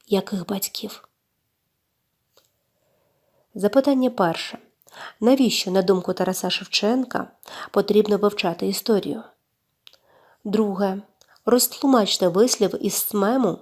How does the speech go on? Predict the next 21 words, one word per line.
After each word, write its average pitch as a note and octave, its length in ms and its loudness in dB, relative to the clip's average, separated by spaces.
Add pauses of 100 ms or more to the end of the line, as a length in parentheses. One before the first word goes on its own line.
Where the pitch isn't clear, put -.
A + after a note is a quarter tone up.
(460)
чого, G#3 460 4
на F3 120 2
вашу F3 300 -2
думку, F#3+ 520 0
навчав F#3+ 520 0
Тарас F3+ 340 0
Шевченко A#3 760 0 (200)
своїх F3 440 0
читачів. - 640 -4 (1000)
Поміркуймо. G3 840 2 (760)
Розшифруйте G3 720 2
хмаринку F#3+ 520 0
слів, A3 380 2
зображену F#3 580 4
на F#3+ 120 4
сторінці F#3 460 0
сімнадцятій, G3+ 920 -4 (260)
і G#3+ 80 2
складіть A#3 440 4
крилатий G#3+ 580 0
вислів. - 560 -2